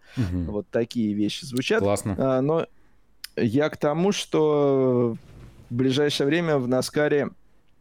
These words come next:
Speaker 2: э, еще и Майк Рокенфеллер собирается провести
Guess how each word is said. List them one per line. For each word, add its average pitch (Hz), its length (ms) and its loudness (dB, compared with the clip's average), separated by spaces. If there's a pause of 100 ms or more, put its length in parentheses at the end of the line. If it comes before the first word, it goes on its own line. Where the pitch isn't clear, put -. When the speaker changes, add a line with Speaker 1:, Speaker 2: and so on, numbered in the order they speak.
(440)
Speaker 2:
э, 117 240 0
еще 120 480 0
и 127 200 2
Майк 131 320 0
Рокенфеллер 139 600 0
собирается 98 560 -2
провести 101 580 -6